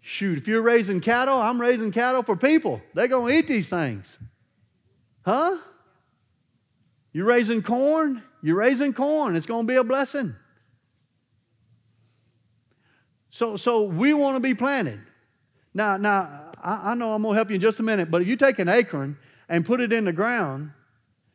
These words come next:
and you go back the next day and say, "Well, it ain't working. It's not working. Pastor Brad, it ain't working. It's not coming up."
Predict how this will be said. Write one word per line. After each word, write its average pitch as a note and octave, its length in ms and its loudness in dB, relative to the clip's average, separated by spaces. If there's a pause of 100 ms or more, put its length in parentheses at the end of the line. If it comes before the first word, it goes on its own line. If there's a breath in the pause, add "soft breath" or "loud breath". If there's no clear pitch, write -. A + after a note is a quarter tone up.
(180)
and E3 120 0
you C4 120 2
go B3+ 100 6
back A3 240 2
the G3+ 80 -2
next G3+ 240 0
day B3 240 2
and F3 100 -2
say, A3 120 -2
"Well, E3 180 0
it F#3 100 2
ain't G3 200 0
working. A3+ 400 -4 (760)
It's A#3 220 -2
not C#4 240 2
working. C#4+ 560 0 (220)
Pastor B3+ 280 -4
Brad, D4+ 240 4
it D4+ 120 2
ain't D#4 180 2
working. G4 380 -2
It's F#4 160 -4
not E4 180 -2
coming G4 300 -4
up." G#4+ 320 -6